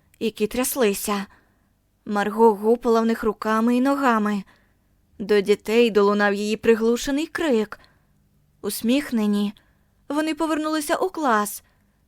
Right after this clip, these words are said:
куди саме зайшла вчителька. «Готові, діти?» Вона подивилася на наручний годинник. «Так!» вигукнули всі. «Усі тут?» «Так!»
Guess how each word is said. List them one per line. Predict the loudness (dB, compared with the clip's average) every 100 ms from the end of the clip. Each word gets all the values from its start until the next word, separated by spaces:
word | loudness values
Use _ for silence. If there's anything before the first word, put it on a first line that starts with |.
| -10
куди | -4 2 2
саме | 0 -2 -2
зайшла | -2 0 0
вчителька. | 0 -4 -4 -6 -6 -6 -6 -10 _ _ _ _ _ _ _ _ _ _ _
«Готові, | 0 2 2 4 4 4 2
діти?» | 0 -2 0 -2 -4 -6 _ _ _ _ _ _
Вона | -6 -2 -2 -2
подивилася | -4 -2 0 2 2 0 -4
на | -4
наручний | -4 -2 -2 -4 -8 -4
годинник. | 0 0 0 0 -2 -4 -8 _ _ _ _ _ _ -2
«Так!» | 4 6 6 4 2 0 -4 -16 _ _ _ _
вигукнули | -4 -2 0 -2 -2 0 0
всі. | -2 -2 -2 -2 _ _ _ _ _ _ -6
«Усі | -4 -2 -2 -2 -2
тут?» | 0 0 0 -2 _ _ _ _ _ _
«Так!» | -2 2 2 2 -2